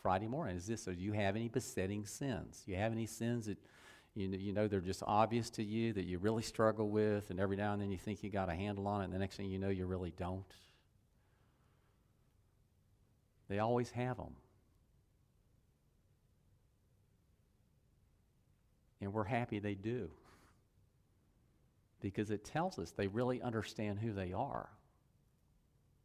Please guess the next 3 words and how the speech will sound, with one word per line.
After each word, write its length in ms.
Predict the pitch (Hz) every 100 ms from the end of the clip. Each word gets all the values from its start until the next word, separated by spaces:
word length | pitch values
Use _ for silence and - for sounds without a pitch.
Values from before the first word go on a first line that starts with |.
| _ _ _ _ _ - _ _ _ _ _ _ - _ - _ _ _ _ _ _ _ - - _ - -
that 100 | 87
they 220 | 98 104
are 260 | 98 98